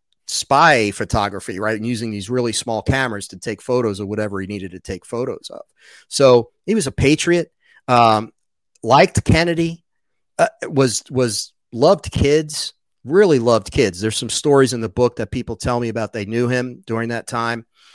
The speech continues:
Not only, obviously, he loved his two daughters, obviously, uh, that he had with Marina, uh, but he was also just really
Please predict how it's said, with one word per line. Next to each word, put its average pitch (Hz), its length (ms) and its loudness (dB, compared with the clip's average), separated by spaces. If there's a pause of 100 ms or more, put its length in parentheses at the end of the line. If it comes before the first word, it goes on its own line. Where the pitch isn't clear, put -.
(300)
Not 165 240 4
only, 143 260 4
obviously, 131 420 0
he 117 120 -6
loved 113 280 -2
his 131 240 -4
two - 240 -6
daughters, 101 720 -2
obviously, 95 640 -4 (460)
uh, 98 180 0
that 98 160 -2
he 98 80 -4
had 104 220 0
with 98 200 -8
Marina, 98 580 -6 (440)
uh, 101 260 2
but 107 200 -4
he 120 180 -4
was 110 120 -6
also 139 320 -2
just 175 260 -10
really 180 420 -4